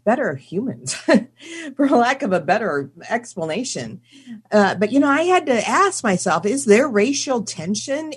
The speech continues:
in Iowa? I mean, are you wondering, like I am, about the compelling reasons for the Diocese of Des Moines to explore racial injustice in a state that we call Iowa nice? Well, just a couple of things. Last fall, in both Cedar Rapids and,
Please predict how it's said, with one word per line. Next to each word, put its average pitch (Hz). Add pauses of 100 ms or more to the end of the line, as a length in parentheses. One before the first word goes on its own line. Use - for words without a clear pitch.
in 233 (100)
Iowa? 302
I 196
mean, 190
are 190
you 240
wondering, 233
like 170
I 160
am, 247 (600)
about 185
the 180
compelling 180
reasons 190
for 175
the 156
Diocese 160
of 139
Des 147
Moines 160
to 190
explore 160
racial 165
injustice 160
in 156
a 147
state 185
that -
we 175
call 156
Iowa 151
nice? 127 (680)
Well, 381
just 359
a 262
couple 320
of 208
things. 139
Last 247
fall, 269
in 175
both 208
Cedar 202
Rapids 175
and, 156